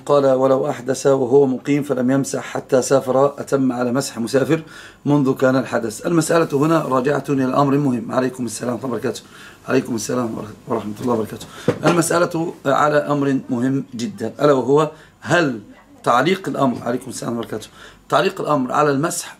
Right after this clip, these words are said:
أم على الحدث؟ تعليق أمر التوقيت في المسح على المسح أم على،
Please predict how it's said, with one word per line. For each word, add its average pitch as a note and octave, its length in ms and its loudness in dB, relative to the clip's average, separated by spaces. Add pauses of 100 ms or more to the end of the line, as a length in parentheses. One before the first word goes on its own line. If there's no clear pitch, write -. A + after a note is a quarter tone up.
أم C3 220 0
على B2+ 360 0 (300)
الحدث؟ A#2 480 -6 (220)
تعليق B2+ 500 2 (380)
أمر D3 200 4
التوقيت C3+ 720 -2 (120)
في - 80 -6
المسح B2 380 0 (320)
على C#3+ 240 4
المسح F3 520 -2
أم C#3+ 160 2
على، C#3+ 320 0